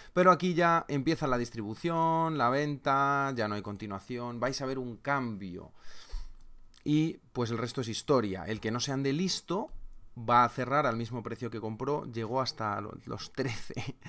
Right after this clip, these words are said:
<laughs> Una, el, en noviembre del dos mil estamos en cincuenta y en abril del dos mil uno en quince, trece. Esta es una de las burbujas también de las dot-com, importante, de una empresa sólida como es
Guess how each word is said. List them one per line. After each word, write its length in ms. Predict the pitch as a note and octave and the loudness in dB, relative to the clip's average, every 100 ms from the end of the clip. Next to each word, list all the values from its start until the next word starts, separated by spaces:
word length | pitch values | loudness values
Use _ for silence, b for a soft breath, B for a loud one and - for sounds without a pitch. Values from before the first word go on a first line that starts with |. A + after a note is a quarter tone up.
| - - | -14 -14
<laughs> 300 | - - - | -18 -18 -4
Una, 680 | D3 D3+ D3 D3 C#3+ C#3 | 0 2 2 2 0 0
el, 460 | C3+ C3 C3 B2+ B2+ | 0 2 2 2 0
en 200 | B2 B2 | 0 0
noviembre 760 | C3 C#3 E3+ F3+ C#3 A#2 G2+ - - - - - | 2 4 6 6 4 0 -4 -12 -16 -14 -14 -14
del 260 | - B2 C3 | -6 -2 0
dos 200 | C3+ C3 | 0 2
mil 360 | E3 F3 A#2 - - | 4 2 2 -8 -18
estamos 400 | - A2 G2+ A2 | -10 -8 -6 -8
en 100 | A2 | -8
cincuenta 720 | C#3+ C#3 F3+ G3 G3 G#3+ - _ _ _ _ _ _ _ _ - | -8 -2 0 2 2 2 0 _ _ _ _ _ _ _ _ -8
y 100 | B2+ | -2
en 140 | C3+ | 0
abril 440 | C3 C3 C#3+ D3 B2 | 0 2 0 -2 -4
del 160 | G2+ | -6
dos 180 | G2 G2+ | -6 -4
mil 220 | A#2 B2 | -4 -4
uno 400 | C#3 D3+ F3+ G#3 - - - | -2 0 0 0 -6 -20 -18
en 220 | F#2+ F#2+ | -14 -14
quince, 420 | F#2+ G#2+ - - - - - | -10 -10 -10 -16 -20 -20 -14
trece. 360 | - - - - - - - - - - - - - - - - B B B B | -14 -14 -20 -20 -20 -20 -20 -20 -20 -20 -20 -20 -20 -20 -18 -18 B B B B
Esta 140 | - | -8
es 80 | A2 | -2
una 140 | A2+ | -2
de 40 | G#2 | -2
las 300 | G2+ G2 G2 | -4 -6 -10
burbujas 500 | G2 G#2+ G#2+ G#2+ G#2+ | -10 -10 -10 -10 -10
también 240 | G#2 F#2+ | -10 -10
de 80 | F2 | -10
las 140 | F2 | -8
dot-com, 360 | G#2 C3 F#3 G3 | -8 -6 -4 -2
importante, 580 | B2+ G#2+ - F3 E3+ G#3 | -4 -6 -6 -6 -6 -6
de 120 | B2 | -4
una 120 | D#3 | -4
empresa 440 | C#3 D3 E3+ F#3 - | -4 -4 -6 -8 -12
sólida 520 | - F3 D#3+ C#3 F#3 | -8 -4 -2 -2 -4
como 180 | G#2+ C3 | -4 -4
es 140 | E3 | -6